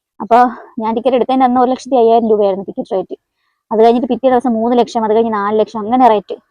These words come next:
അപ്പൊ പിന്നെ സാവകാശം ഇല്ല നിക്കാൻ. ആ, ജൂണില്, ജൂൺ പത്താം തീയതി ക്ലാസ് തുടങ്ങും. അപ്പോ ഏകദേശം ജൂൺ ഒന്ന്, രണ്ടൊക്കെ കഴിഞ്ഞത് വരെ വിസ അടിച്ചു വന്നിട്ടില്ല. അപ്പത്തേക്ക് നമ്മൾ ഇനിയിപ്പോ അത് പ്രതീക്ഷിക്കേണ്ട, ആ ഒരു ബാച്ചിനോട് കയറാൻ പറ്റുമോ ഇല്ലേ എന്നുള്ള ഒരു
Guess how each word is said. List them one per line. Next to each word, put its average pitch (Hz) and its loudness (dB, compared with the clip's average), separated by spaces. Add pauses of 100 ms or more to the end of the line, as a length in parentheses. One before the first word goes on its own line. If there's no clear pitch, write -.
(360)
അപ്പൊ - -6
പിന്നെ 262 -2
സാവകാശം 247 4
ഇല്ല 233 4
നിക്കാൻ. 240 -2 (480)
ആ, 214 -4
ജൂണില്, 262 0
ജൂൺ 247 -2
പത്താം 247 2
തീയതി 254 2
ക്ലാസ് 226 2
തുടങ്ങും. 180 0 (400)
അപ്പോ 254 0 (840)
ഏകദേശം 254 2
ജൂൺ 254 2 (420)
ഒന്ന്, 254 2
രണ്ടൊക്കെ 254 2
കഴിഞ്ഞത് 262 4
വരെ 262 4
വിസ 240 -2
അടിച്ചു 247 2
വന്നിട്ടില്ല. 214 2 (380)
അപ്പത്തേക്ക് 240 0
നമ്മൾ 254 0
ഇനിയിപ്പോ 269 0
അത് 262 2
പ്രതീക്ഷിക്കേണ്ട, 254 -2
ആ 247 8
ഒരു 254 2
ബാച്ചിനോട് 240 2
കയറാൻ 233 4
പറ്റുമോ 226 2
ഇല്ലേ 226 2
എന്നുള്ള 254 2
ഒരു 254 0